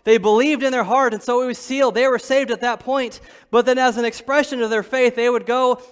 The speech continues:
they would be baptized publicly, telling people that they believe that Jesus is Lord and that he is their Savior, and they put their faith in him. And they were representing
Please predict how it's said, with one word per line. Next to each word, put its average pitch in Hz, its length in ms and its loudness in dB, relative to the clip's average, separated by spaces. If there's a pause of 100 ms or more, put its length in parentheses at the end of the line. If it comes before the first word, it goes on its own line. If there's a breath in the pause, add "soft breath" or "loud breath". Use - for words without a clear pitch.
they 208 200 0
would 233 160 2
be 233 120 -4
baptized 254 600 -2
publicly, 269 420 -2
telling 262 340 -2
people 226 300 -4
that 196 220 -4
they 262 160 -2
believe 254 400 -2
that 220 160 -2
Jesus 226 360 -6
is 208 140 -6
Lord 240 400 -2 (240 loud breath)
and 185 100 -6
that 220 140 2
he 254 160 -6
is 240 100 -4
their 220 140 0
Savior, 233 380 -2
and 214 100 -4
they 208 80 -6
put 247 220 -8
their 214 120 -4
faith 240 320 -2
in 214 120 -4
him. 226 160 -4
And 208 100 -4
they 233 80 -2
were 240 140 2
representing 240 640 -4